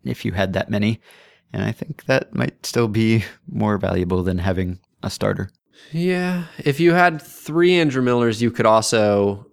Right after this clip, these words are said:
Speaker 2: use, if, and you use the fourth one as a starter, you could also have him be, like, a four or five inning guy and know that you have an Andrew Miller coming in to replace him. So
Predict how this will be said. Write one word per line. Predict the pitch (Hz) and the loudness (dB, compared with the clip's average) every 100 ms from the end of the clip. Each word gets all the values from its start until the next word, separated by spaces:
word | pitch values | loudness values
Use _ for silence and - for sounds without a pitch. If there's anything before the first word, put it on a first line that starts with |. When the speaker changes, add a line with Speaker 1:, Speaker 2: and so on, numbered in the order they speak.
| - | -6
Speaker 2:
use, | 110 113 107 - | 0 2 2 0
if, | 104 - | -2 0
and | 113 110 | 0 2
you | 113 | 4
use | 113 107 | 2 0
the | 113 | 0
fourth | 117 104 110 | 2 2 2
one | 104 | 0
as | 95 | 2
a | 95 | 0
starter, | - 101 98 | 2 2 4
you | 95 92 | 2 0
could | 101 | 2
also | 98 92 95 87 85 - - _ | 2 2 2 2 0 -6 -20 _
have | 101 107 92 | -4 0 0
him | 90 | -2
be, | 87 85 | -2 -2
like, | 82 78 | -2 -2
a | 69 87 107 - | -4 -6 -10 -16
four | - - 104 87 | -20 -2 2 2
or | 80 | 0
five | - 85 87 | 0 0 0
inning | 82 85 | -4 -2
guy | 90 85 82 85 _ _ _ - | 0 2 0 -6 _ _ _ -6
and | 101 95 90 87 87 | 0 2 2 0 2
know | 101 95 | 4 4
that | 95 | 2
you | 95 | 0
have | 95 | 0
an | 92 | 2
Andrew | 92 92 98 | 0 0 0
Miller | 95 92 | 2 0
coming | 92 95 92 | 0 0 0
in | |
to | 90 | 2
replace | 90 - 165 147 | 2 4 4 6
him. | 120 | 4
So | 107 104 101 | 4 6 4